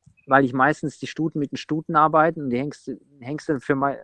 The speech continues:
äh, Milady gilt natürlich dann das Gleiche. Ja, für die ist es natürlich ein Sprung von der Distanz. Bei Wagnis bin ich mir absolut sicher, dass er zwei vier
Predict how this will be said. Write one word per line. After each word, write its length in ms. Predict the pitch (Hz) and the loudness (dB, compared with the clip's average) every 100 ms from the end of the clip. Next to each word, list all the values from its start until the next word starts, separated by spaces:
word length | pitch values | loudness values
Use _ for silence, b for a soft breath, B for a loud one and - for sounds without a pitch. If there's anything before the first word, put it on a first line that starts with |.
| - _ | -20 _
äh, 100 | 135 | -8
Milady 440 | 135 135 135 143 139 | 2 4 6 4 4
gilt 180 | 147 | 2
natürlich 320 | 143 131 143 120 | 2 -2 -2 -2
dann 140 | 135 | -4
das 120 | 123 | -2
Gleiche. 400 | - 123 151 185 - _ b b b b _ | 6 6 6 -2 -8 _ b b b b _
Ja, 160 | 127 143 127 | -4 -2 -2
für 100 | 127 | 0
die 160 | 139 | 4
ist 120 | 139 156 | 4 2
es 100 | 139 | 0
natürlich 300 | 135 139 139 | 0 0 -2
ein 100 | 135 | -6
Sprung 420 | - - 151 156 | -8 0 0 0
von 200 | - 151 | -2 2
der 100 | 135 | 4
Distanz. 600 | 131 - 135 135 165 - | 2 2 6 6 4 -2
Bei 140 | 139 123 | 2 4
Wagnis 340 | 127 143 139 | 4 2 -8
bin 140 | - | -6
ich 100 | 131 | -8
mir 100 | 135 | -4
absolut 360 | 127 - 135 131 | -6 -4 -4 -4
sicher, 340 | - 135 160 | -4 -2 0
dass 180 | 143 131 | 2 2
er 80 | 135 | 0
zwei 220 | - 131 | 0 0
vier 280 | 127 143 131 | 2 0 0